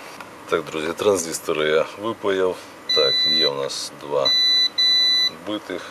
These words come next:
Далі перевіряємо опори по, е, керуванню діоди. Тобто перевіряємо обв'язочку, щоб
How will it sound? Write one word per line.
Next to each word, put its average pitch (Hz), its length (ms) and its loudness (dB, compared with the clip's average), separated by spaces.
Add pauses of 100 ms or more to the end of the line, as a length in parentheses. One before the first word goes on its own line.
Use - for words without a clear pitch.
(100)
Далі 76 280 0
перевіряємо 82 920 -2
опори 104 520 -2 (720)
по, 80 280 0 (280)
е, - 180 6 (100)
керуванню 82 680 2 (1120)
діоди. 92 580 -4 (500)
Тобто 76 400 -6 (300)
перевіряємо 76 760 0 (1080)
обв'язочку, 98 920 2 (360)
щоб - 120 -14